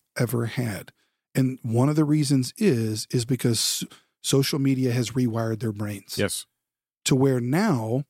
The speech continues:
Speaker 1: when something happens on social media, a disconnect happens,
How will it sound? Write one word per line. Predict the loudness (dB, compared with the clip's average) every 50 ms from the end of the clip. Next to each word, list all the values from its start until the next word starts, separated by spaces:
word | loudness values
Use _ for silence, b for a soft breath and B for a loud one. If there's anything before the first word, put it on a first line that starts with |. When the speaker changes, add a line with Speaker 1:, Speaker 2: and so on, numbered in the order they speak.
| _ _ _ _ _ _ _ _ _ 0
Speaker 1:
when | 0 0 2 0
something | 0 0 0 0 0 -2 0 0 0 0
happens | -2 -4 -2 -2 -2 -2 -2 -2 -2 -2 -2
on | -2 -2 -2
social | 0 0 0 0 0 -2 -2
media, | -2 -2 -2 -2 -2 -2 -2 -2 -2 -4 -8 -10 _ _
a | -6
disconnect | -4 0 2 2 2 2 -2 -4 -4 -6 -6 -8 -10 -12
happens, | -6 -4 -4 -2 -2 -4 -6 -8 -10 -14 -14